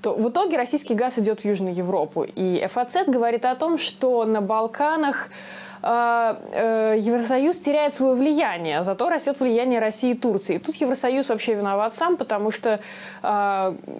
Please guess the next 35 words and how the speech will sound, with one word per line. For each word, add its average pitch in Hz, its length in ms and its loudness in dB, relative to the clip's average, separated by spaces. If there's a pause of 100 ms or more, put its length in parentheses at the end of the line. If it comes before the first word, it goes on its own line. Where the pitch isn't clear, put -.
конечно, 240 380 0
тут 226 180 -2
свою 226 200 2
роль 240 160 2
еще 226 180 0
сыграло 214 600 0
то, 226 220 0
что 214 260 -2
в 202 60 -10
конце 226 360 -2
прошлого 208 440 -2
года 233 360 2
французский 220 440 -2
президент 196 460 0
Макрон 262 460 0
наложил 202 440 0
вето 220 440 0
на 190 320 0 (480)
проект 233 300 0
вступления 233 680 2
Албании 208 760 2
и 202 200 0
Македонии 202 760 2
в 190 500 2
Евросоюз, 185 720 0
что, - 220 -4
конечно, 220 480 0
испортило 196 540 0
отношения 185 520 -2
между 175 320 -2
регионом 185 640 0
и 170 300 -4
Евросоюзом 156 680 -6
в - 80 -16
целом. 139 320 -8